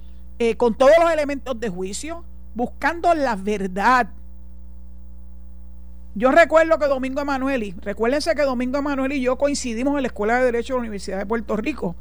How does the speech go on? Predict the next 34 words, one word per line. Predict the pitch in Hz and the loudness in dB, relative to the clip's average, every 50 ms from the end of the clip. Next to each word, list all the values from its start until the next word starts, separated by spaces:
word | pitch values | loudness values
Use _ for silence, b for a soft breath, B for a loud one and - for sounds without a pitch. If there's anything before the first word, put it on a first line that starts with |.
| b b b b b b b b - - | b b b b b b b b -4 -2
Él | 220 226 254 | 0 2 2
en | 269 269 | 4 4
la | 262 247 | 4 2
clase, | - 226 240 247 262 - - 262 254 247 - - - - - | 4 2 2 2 2 2 0 0 0 0 -2 -6 -10 -8 -4
eh, | 226 226 220 220 196 | -2 -2 -2 -2 -4
del | 190 185 214 220 208 202 | -4 -4 -2 -2 -2 0
mil | 214 220 220 | 0 0 2
novecientos | 233 240 240 226 - 226 240 240 226 - 247 233 233 | 2 2 2 2 0 0 0 0 0 0 0 0 0
setenta | - - - 240 - - 226 226 226 226 - - 214 220 220 220 - - | -4 -6 -6 -6 -4 -2 -2 -2 -2 -4 -4 -2 0 0 0 -2 -2 -4
y | 233 226 220 220 220 214 214 214 214 226 | -4 -2 -2 0 0 0 0 0 4 6
ocho | 285 311 285 - - 220 226 233 b b b b b b b b b - - | 6 6 6 4 2 0 0 0 b b b b b b b b b -10 -8
y | 196 196 208 | -8 -6 -2
yo, | 214 240 269 285 294 - - - - | 0 0 2 2 0 -2 -6 -10 -8
no, | 220 202 196 180 | -6 -6 -6 -4
setenta | - 202 196 214 202 196 - 202 | -4 -4 -4 -2 -2 -2 -2 -2
y | 190 | -2
siete, | - - 277 277 262 - - 170 175 - - - b b b b b b - - - - | 2 6 6 6 6 6 2 -6 -12 -12 -12 -12 b b b b b b -12 -12 -10 -8
y | 226 214 214 220 214 185 | -4 -2 -2 -2 -2 2
yo | 202 254 285 302 | 4 6 6 6
en | 285 254 | 6 4
la | 214 202 | 0 0
clase | - 220 240 226 285 269 | 0 -2 0 0 2 0
de | 233 | 2
mil | 220 214 | 2 2
novecientos | 233 247 - 247 247 240 277 269 262 | 0 0 0 0 -2 0 0 0 0
setenta | 240 185 220 214 196 - 196 | 0 -2 -4 -4 -4 -6 -4
y | |
nueve, | 190 220 240 233 | 0 0 0 2
pero | 208 226 220 214 - | 2 0 -2 0 0
coincidimos | 247 254 247 247 - 247 254 294 339 370 349 339 | 0 0 0 -2 -2 -2 0 0 0 2 0 2
en | 277 | 0
mi | 254 220 | 0 0
primer | 196 214 208 214 226 240 | 0 0 0 0 0 2
año, | 247 254 254 262 262 254 262 | 2 2 0 0 0 -2 -4